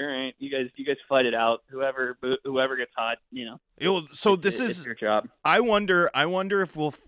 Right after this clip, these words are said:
Speaker 2: start to see teams do something like pay a one A guy,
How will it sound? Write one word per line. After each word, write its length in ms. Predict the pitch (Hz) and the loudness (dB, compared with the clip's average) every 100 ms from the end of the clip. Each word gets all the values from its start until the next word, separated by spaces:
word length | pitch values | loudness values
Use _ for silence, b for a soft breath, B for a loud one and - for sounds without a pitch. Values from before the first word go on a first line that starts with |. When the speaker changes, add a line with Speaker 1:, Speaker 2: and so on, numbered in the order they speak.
| - - | -20 -16
Speaker 2:
start 340 | - 160 151 | -4 -2 -2
to 80 | 147 | -6
see 180 | - 151 | -8 -8
teams 460 | - 135 131 127 | -6 -6 -6 -10
do 200 | - 135 | -8 -6
something 360 | 127 143 120 120 | -4 -6 -8 -6
like 300 | 113 101 - _ - - | -4 -6 -8 _ -20 -20
pay 480 | - 151 156 165 165 - | -8 -2 0 2 2 2
a 120 | 139 | -2
one 320 | 123 143 165 | 0 0 2
A 240 | 143 143 | 2 0
guy, 540 | 131 127 110 104 117 | 2 2 2 0 -2